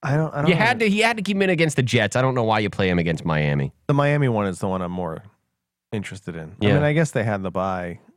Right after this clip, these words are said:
Speaker 1: either way, but
Speaker 2: Right, right. That's what I mean. They had the bye. So either you play in Denver or you play
Speaker 1: They just
Speaker 2: at
Speaker 1: play 'em
Speaker 2: home.
Speaker 1: a half. Like, I don't know.
Speaker 2: They did it,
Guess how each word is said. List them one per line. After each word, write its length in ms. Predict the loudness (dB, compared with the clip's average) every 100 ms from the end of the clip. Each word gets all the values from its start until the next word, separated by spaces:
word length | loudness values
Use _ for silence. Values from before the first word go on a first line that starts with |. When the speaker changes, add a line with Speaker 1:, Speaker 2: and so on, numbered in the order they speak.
| _
Speaker 1:
either 260 | -4 -4 -4
way, 380 | -4 -6 -6 -4
but 120 | 0
Speaker 2:
Right, 260 | 2 0 0
right. 160 | -2
That's 140 | 0 0
what 80 | 2
I 40 |
mean. 140 | 2 2
They 100 | 2
had 200 | 0 0
the 80 |
bye. 220 | -2 -2 -4
So 140 | -4
either 300 | -2 0 0
you 140 | -2
play 220 | 0 0 2
in 80 |
Denver 240 | 2 2 2
or 60 | 0
you 100 | 0
play 160 | 0
Speaker 1:
They 60 | 0
just 100 | 2
Speaker 2:
at 40 |
Speaker 1:
play 100 | 2
'em 60 | 2
Speaker 2:
home. 40 |
Speaker 1:
a 40 | 2
half. 520 | 0 -2 -6 -16 _
Like, 180 | -6 -6 -8 -20 -20 -20 -6
I 80 | -2
don't 160 | -2
know. 140 | -4 -2
Speaker 2:
They 80 | 0
did 160 | 0
it, 80 | -2